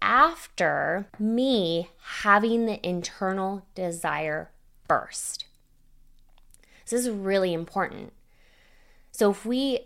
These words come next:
really look at this through the lens of your offers and what you're selling, right, whether that's your coaching programs or your done-for-you services, what happens is we think that if we, right, price it better or we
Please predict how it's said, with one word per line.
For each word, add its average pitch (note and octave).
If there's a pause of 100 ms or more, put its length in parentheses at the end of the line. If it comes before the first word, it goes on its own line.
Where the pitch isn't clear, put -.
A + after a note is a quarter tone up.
really A3
look G#3
at G#3+
this F3+
through F#3
the F3+
lens F3
of D#3+
your F3
offers E3
and E3
what D3+
you're D#3
selling, D#3
right, E3
whether E3
that's D#3+
your D#3+
coaching G#3
programs D3+
or D#3+
your D#3+
done-for-you F3
services, F#3+ (840)
what G#3
happens C#4+
is F#3+
we A3+
think G#3
that E3
if B3
we, E3+ (300)
right, E3+
price A#3
it A3
better D#3+
or F#3
we F3